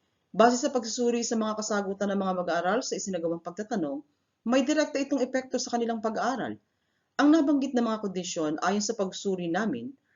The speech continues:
ay maituturing na kakulungan para sa isang mag-aaral na masasabing bahagi ng inklusibong edukasyon.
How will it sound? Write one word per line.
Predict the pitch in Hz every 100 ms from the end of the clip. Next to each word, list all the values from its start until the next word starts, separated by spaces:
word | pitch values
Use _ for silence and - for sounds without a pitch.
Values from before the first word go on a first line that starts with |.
| _ -
ay | 277
maituturing | 285 285 269 262 254 240
na | 226
kakulungan | 214 214 196 170 165 165
para | 220 226 220
sa |
isang | 220 208 190
mag-aaral | 180 190 185 135 131 - _ _ 233
na | 240
masasabing | 240 233 233 208 202 196 - _ -
bahagi | 165 170 196 190 143 -
ng | 190 202 208
inklusibong | 180 175 151 165 156 156
edukasyon. | 151 131 - - 127 120